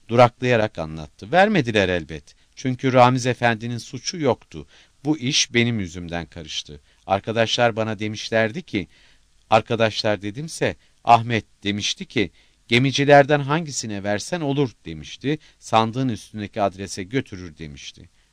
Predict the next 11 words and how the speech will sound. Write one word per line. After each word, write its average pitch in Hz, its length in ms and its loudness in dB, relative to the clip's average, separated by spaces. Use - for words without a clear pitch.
Böylesi 95 420 -6
daha 95 240 -10
tehlikesizmiş. 76 1160 -18
Yutkunarak 98 640 -12
sustu. - 540 -20
Arif 113 360 4
Bey 98 320 -4
yüzüne 101 400 -8
bir 98 160 -10
garip 90 300 -10
bakıyor, 90 460 -6